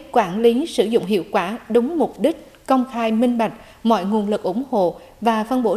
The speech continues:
trực tiếp đến từng hộ được thụ hưởng chương trình để người dân sớm xây dựng, sửa chữa nhà ở, cùng được chia sẻ và thụ hưởng thành quả phát triển chung của xã hội vào dịp kỷ niệm năm mươi năm giải phóng hoàn toàn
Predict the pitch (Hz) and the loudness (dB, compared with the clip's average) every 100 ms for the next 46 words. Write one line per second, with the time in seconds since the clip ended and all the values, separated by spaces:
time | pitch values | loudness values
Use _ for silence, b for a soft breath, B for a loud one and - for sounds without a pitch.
0 | 233 247 - - 311 247 233 254 - 240 | 0 0 0 0 -2 0 0 0 0 -2
1 | 190 202 180 - 202 170 233 175 180 180 | 0 0 0 0 -2 -2 -2 -2 -2 -2
2 | 262 - - 254 240 240 185 B B B | -4 -6 -4 -2 0 0 0 B B B
3 | B - 233 277 220 202 240 226 233 226 | B 2 4 4 0 0 -2 -2 -2 -2
4 | 311 - 247 214 214 160 151 - 214 240 | -2 -2 -2 0 0 0 -4 -2 0 0
5 | 208 240 - 185 196 247 B B B B | 0 0 -2 -2 -2 -4 B B B B
6 | - 233 214 214 202 254 247 240 151 220 | -2 0 2 2 0 0 0 0 -4 -4
7 | 254 214 185 - 190 175 208 175 262 247 | -2 -4 -4 -2 -2 0 -4 -4 -4 -4
8 | 190 208 - - 302 - 190 - 240 220 | -4 -4 -6 -6 -6 -4 -4 0 0 0
9 | 214 202 208 202 226 180 - B B 208 | -2 -4 -2 -6 -2 -2 -2 B B -2
10 | 226 214 220 208 254 214 180 214 254 262 | 0 0 -2 -2 -2 -2 -4 -4 0 0
11 | 240 240 226 - - 190 233 320 254 190 | 0 -2 -4 -4 -2 0 -2 -2 -4 -6
12 | 180 185 185 | -6 -4 -6